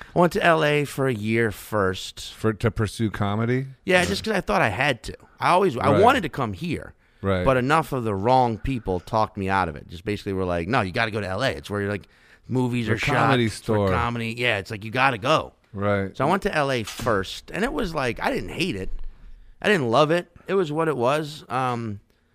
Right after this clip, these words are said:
Speaker 1: but then an
Speaker 2: Where'd you
Speaker 1: opportu-
Speaker 2: live there?
Speaker 1: Culver City.
Speaker 2: Okay, I like Culver City.
Speaker 1: Culver City's all right.
Speaker 2: I've stayed in Culver City
Speaker 1: Yeah.
Speaker 2: before. It's cool.
Speaker 1: And, like, I still, I go out to L A quite a bit.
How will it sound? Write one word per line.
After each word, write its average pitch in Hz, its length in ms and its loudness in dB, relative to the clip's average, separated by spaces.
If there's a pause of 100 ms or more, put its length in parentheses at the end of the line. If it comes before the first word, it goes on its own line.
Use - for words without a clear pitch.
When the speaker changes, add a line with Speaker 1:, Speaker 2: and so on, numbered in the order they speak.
(200)
Speaker 1:
but 120 140 -6
then 143 160 0
an 120 160 -2 (160)
Speaker 2:
Where'd 117 200 4
you 120 120 4
Speaker 1:
opportu- - 20 4
Speaker 2:
live 117 180 4
there? 117 300 2 (420)
Speaker 1:
Culver 120 360 -2
City. 92 400 -4 (160)
Speaker 2:
Okay, 117 260 0
I 104 220 2
like 165 240 2
Culver 92 280 2
City. 95 240 -4
Speaker 1:
Culver 180 220 6
City's 202 300 -4
all 196 100 2
right. 170 200 2
Speaker 2:
I've 120 100 -2
stayed 117 280 4
in 101 120 2
Culver 98 300 0
City 151 160 2
Speaker 1:
Yeah. 113 120 2
Speaker 2:
before. 95 540 -4
It's - 100 -20
cool. 95 460 -2
Speaker 1:
And, 196 100 2
like, 254 140 -2
I 330 80 2
still, - 460 -2 (100)
I 302 100 0
go - 100 -2
out 262 200 0
to - 100 -4
L 175 160 -2
A 151 160 -2
quite 160 260 -2
a 113 60 -2
bit. 151 320 0